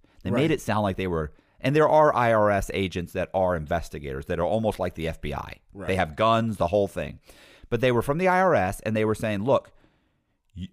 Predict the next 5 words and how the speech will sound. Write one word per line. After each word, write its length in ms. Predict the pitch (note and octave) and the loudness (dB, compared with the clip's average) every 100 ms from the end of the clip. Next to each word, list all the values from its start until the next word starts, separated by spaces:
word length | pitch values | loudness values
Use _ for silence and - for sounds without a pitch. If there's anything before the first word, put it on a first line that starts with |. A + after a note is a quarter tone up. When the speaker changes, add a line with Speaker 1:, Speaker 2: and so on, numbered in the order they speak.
| - | 0
Speaker 1:
a 60 | |
vehicle 640 | F#2+ E2+ C3 F3+ F#3 F3+ E3+ | 0 2 2 4 4 2 2
was 220 | E3+ - | -2 -4
found, 840 | - - A2 G2 F2+ F2 F2 E2+ - - _ _ _ _ _ _ _ _ _ D2+ - _ | -6 -4 -2 -2 -2 -4 -8 -10 -14 -18 _ _ _ _ _ _ _ _ _ -20 -20 _
um, 520 | G#2 G2 F2+ F2 E2+ | 0 2 2 -2 -8